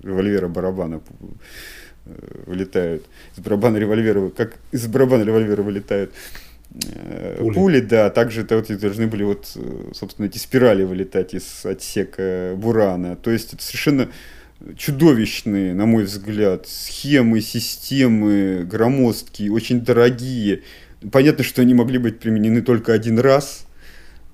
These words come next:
Speaker 1: а, скорее всего, они не были бы никогда применены, потому что, как и ядерное оружие, да, мы все им как бы обладаем, ядерные державы, но, скорее всего, мы их не применим, потому что это не является оружием для войны, это оружие сдерживания, как раз для предотвращения войны.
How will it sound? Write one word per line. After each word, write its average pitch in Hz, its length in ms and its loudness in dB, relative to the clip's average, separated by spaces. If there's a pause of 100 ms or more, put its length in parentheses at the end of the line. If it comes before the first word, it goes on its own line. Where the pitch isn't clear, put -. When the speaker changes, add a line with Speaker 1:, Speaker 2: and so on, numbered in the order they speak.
(160)
Speaker 1:
а, 101 180 -10
скорее 135 300 4
всего, 127 220 2
они 131 160 6
не 131 100 6
были 104 160 0
бы 101 120 -2
никогда 101 340 0
применены, 104 500 0
потому 101 320 -2
что, - 100 -12
как 110 180 -2
и 104 40 -2
ядерное 101 480 0
оружие, 87 400 -4
да, 131 400 4
мы 92 140 -4
все 87 380 -4
им 85 100 -4
как 87 180 -6
бы 92 100 -4
обладаем, 117 500 0
ядерные 90 420 -6
державы, 98 500 -4 (300)
но, 101 80 -6
скорее 120 240 2
всего, 117 180 0
мы 117 60 4
их 113 100 -4
не 120 80 0
применим, 127 460 2
потому 107 280 -2
что 104 200 -4
это 98 320 0
не 104 260 0
является 95 840 -2
оружием 92 560 -4
для 87 600 -4
войны, 95 520 -2
это 85 340 -8
оружие 107 280 -2
сдерживания, 95 640 -2
как - 140 -20
раз 92 120 -2
для 92 100 -8
предотвращения 98 800 -6
войны. 82 380 -12